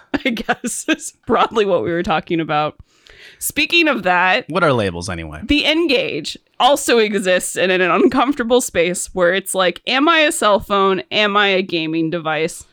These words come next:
Speaker 2: Kind of
Speaker 1: What
Speaker 2: both,
Speaker 1: am
Speaker 2: kind of
Speaker 1: I?
Speaker 2: neither.
Speaker 1: <laughs>
Speaker 2: Like, technically one thing, marketed as another.
Speaker 1: Yeah.
Speaker 2: Uh, yeah, Grace. So, like, uh, this has been kind of a thing, um, that we've been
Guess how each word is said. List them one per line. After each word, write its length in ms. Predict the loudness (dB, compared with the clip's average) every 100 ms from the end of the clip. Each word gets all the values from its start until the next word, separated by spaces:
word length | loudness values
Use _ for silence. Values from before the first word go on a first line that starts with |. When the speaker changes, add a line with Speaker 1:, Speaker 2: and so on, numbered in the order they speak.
| _ -8
Speaker 2:
Kind 200 | -2 0
of 80 | 2
Speaker 1:
What 200 | 2 2
Speaker 2:
both, 100 | 2
Speaker 1:
am 220 | 0 0
Speaker 2:
kind 200 | 2 0
of 60 | 0
Speaker 1:
I? 60 | 2
Speaker 2:
neither. 500 | 2 2 0 0 -4
Speaker 1:
<laughs> 880 | -14 _ _ _ -18 -18 -8 -8 0
Speaker 2:
Like, 220 | 0 0
technically 420 | 0 0 2 2 4
one 240 | 4 2
thing, 300 | 2 4 6
marketed 420 | 6 4 4 2
as 160 | 2 2
another. 500 | 2 2 0 -2 -4
Speaker 1:
Yeah. 640 | -4 0 2 2 0 -4 -6 _ -2
Speaker 2:
Uh, 380 | 2 4 4 2
yeah, 180 | 2 0
Grace. 280 | 2 2 2
So, 160 | 2
like, 260 | 4 2 0
uh, 180 | -2 0
this 200 | 0 0
has 100 | 0
been 160 | 0
kind 180 | 0 0 0
of 60 |
a 40 | 0
thing, 340 | 0 0 -2 -8 _ _ _
um, 360 | 0 2 2 0
that 120 | -4
we've 120 | -4
been 180 | -4 -6